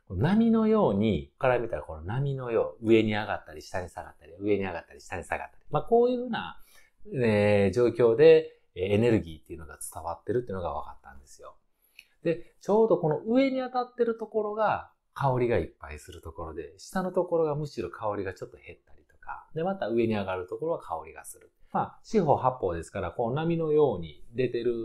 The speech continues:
部分もあるんですけども、精密な画像でしっかり撮ると、ちょっと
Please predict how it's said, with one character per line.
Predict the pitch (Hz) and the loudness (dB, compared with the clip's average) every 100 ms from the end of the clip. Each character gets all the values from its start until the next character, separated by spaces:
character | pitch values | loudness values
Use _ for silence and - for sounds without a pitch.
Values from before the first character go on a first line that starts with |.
| 113 113 - | -8 -12 -14
部 | 87 | -12
分 | |
も | 87 | -12
あ | |
る | 82 | -12
ん | 76 | -16
で | 76 | -18
す | |
け | - | -16
ど | 87 | -12
も、 | 95 113 117 _ | -8 -6 -8 _
精 | 147 | -2
密 | 143 139 165 | 0 -2 -6
な | 131 | -4
画 | 95 90 | -4 0
像 | 101 101 101 | 2 2 2
で | 107 | 0
し | 104 - | 0 -2
っ | |
か | 113 | 0
り | 82 | 0
撮 | 80 | -4
る | 82 - | -16 -18
と、 | |
ち | - - | -18 -6
ょ | |
っ | |
と | - - | -6 -6